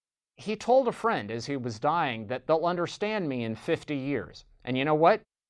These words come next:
He was spot on, because in two thousand seventeen, on the fifty-year anniversary of his death, Pope Francis went to Barbiana in Tuscany, the small, I mean, tiny little outpost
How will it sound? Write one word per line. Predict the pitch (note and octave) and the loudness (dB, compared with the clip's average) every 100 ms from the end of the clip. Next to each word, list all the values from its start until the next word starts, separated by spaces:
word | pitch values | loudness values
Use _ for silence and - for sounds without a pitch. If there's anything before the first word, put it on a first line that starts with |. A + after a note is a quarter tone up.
| _ | _
He | A#3+ | -2
was | G#3 F2 | -2 -4
spot | - - - - F#3+ F#3 | -12 -12 -4 6 10 10
on, | D3 C2+ - - | 8 0 -12 -6
because | C#3+ D#3 C#3+ B2+ | 0 4 4 2
in | C3 | -2
two | B2+ A#3 | -2 0
thousand | B3 A#3+ G3+ | 4 4 2
seventeen, | F#3 F#3 D#3+ C#3 D3 A#2+ F#2 | -2 0 0 -4 -6 -6 -6
on | G2+ | -6
the | |
fifty-year | A2+ F#3+ F3+ G#3+ G3 F3 | -4 -2 -2 -4 -2 0
anniversary | D3 C#3+ B2+ C3+ B2+ C#3 C3 | 0 0 0 -2 -2 -2 -2
of | A#2+ | -2
his | G#2 | -4
death, | - G#2+ - _ _ _ _ _ _ - | -4 -6 -8 _ _ _ _ _ _ 2
Pope | D#3+ - | 4 4
Francis | F3+ G#3+ G#3 D#3+ B2 | 4 4 2 -4 -8
went | B2 C3 B2+ B2+ - | -2 0 0 -2 -6
to | D3+ C3+ A#2+ | -2 0 2
Barbiana | C3 C#3 D3 C3+ B2+ B2 A#2 | 4 4 2 2 2 2 -2
in | A#2 | -6
Tuscany, | - C3+ C3+ - B2 F#2+ F#2 | -4 -2 -2 -4 -8 -6 -8
the | F#2 A2+ | -8 -8
small, | - - C3+ C#3+ E3+ D3+ A#2 G2+ | -8 -8 0 4 6 6 4 2
I | A#2+ | -2
mean, | A#2 A#2 | -4 -6
tiny | - D#3 E3+ D3 - _ _ _ _ - | -6 0 0 -2 -8 _ _ _ _ -2
little | C#3 C3+ B2+ | 2 2 4
outpost | C3 D3 D3 - F#2 E2 - - | 8 8 6 -6 -8 -10 -16 -18